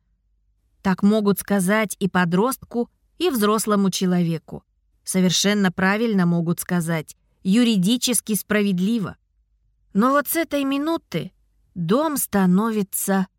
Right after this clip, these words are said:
чужим. Хорошим, теплым, светлым и уютным. Но чужим. Местом, где тебя приютили на время.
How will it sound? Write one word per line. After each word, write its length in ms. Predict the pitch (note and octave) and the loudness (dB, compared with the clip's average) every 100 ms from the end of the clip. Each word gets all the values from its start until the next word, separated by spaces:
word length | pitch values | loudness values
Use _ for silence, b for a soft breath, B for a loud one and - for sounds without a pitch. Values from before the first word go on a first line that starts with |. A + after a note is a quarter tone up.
| _ _ | _ _
чужим. 720 | - - F3 D#3 F3+ F#3+ E3 - _ _ _ _ | -6 0 0 2 2 2 -2 -6 _ _ _ _
Хорошим, 760 | - C4+ F4+ E4+ - C#4 B3+ - | -2 0 0 -2 -4 -6 -6 -6
теплым, 520 | C4 C#4 - G#3 G3 | -2 -2 -2 0 0
светлым 600 | F#3 G3+ B3+ B3 G#3+ G3+ - | 0 0 -2 -2 -2 -2 -2
и 80 | F#3+ | 0
уютным. 720 | F3+ E3 E3+ - E3 D#3+ E3+ _ _ _ _ _ | 2 0 -2 -2 -4 -4 -8 _ _ _ _ _
Но 200 | F#3 B3 | -2 -2
чужим. 520 | - B3+ B3 B3+ E3+ _ _ _ _ _ _ | -2 -4 -4 -6 -6 _ _ _ _ _ _
Местом, 560 | A3 D4 - G#3 F3+ E3 _ _ _ - | -4 -4 -2 0 0 -2 _ _ _ -8
где 240 | G#3+ C#4+ | -2 -2
тебя 320 | C#4 B3 D4+ | -2 0 0
приютили 840 | - B3+ B3+ G3+ - C4 A#3+ A#3+ - | 2 0 0 -2 -4 -2 0 -2 -2
на 240 | G#3+ A#3 | -2 0
время. 480 | A3+ A#3 F#3 E3 | 0 0 0 -2